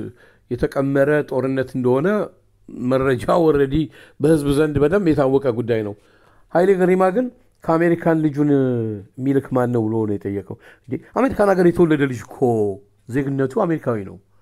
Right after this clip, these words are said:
እንዴት አድርገው ነው ወላጆች የሚልኩት? እንግዲህ እዛ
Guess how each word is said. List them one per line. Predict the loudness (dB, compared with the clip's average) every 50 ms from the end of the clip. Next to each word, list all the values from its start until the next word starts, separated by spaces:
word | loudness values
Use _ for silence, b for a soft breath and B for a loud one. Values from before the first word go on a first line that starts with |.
| b b b b -2
እንዴት | 0 0 2 2
አድርገው | 2 2 4 4 4
ነው | 4
ወላጆች | 4 2 4 2 2 0 -2 -6 -6
የሚልኩት? | -6 -4 -4 -4 -6 -8 -12 -16 -20 _ _ _ _ _ _ _ _ _ _ _ _ _ _ -10
እንግዲህ | -6 -4 -2 -2 -2
እዛ | 0 0